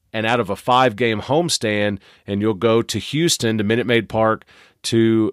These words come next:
participate in the Shriners Hospitals for Children College Classic. Jace Young's leading you right now with a four sixty-four average. He's slugging a ten thirty-six,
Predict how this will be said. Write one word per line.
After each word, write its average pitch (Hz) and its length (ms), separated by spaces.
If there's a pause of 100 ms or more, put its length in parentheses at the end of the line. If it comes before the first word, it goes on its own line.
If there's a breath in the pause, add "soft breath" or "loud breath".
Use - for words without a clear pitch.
(140)
participate 117 800
in 104 160
the 107 100
Shriners 120 520
Hospitals 113 500
for 113 120
Children 104 440
College 104 480
Classic. - 640 (840 soft breath)
Jace 131 360
Young's 135 240
leading 123 300
you 131 100
right 123 200
now 123 280
with 110 160
a 87 40
four 127 340
sixty-four 123 800
average. 117 540 (260 loud breath)
He's 131 180
slugging 127 480
a 104 60
ten 127 380
thirty-six, 123 880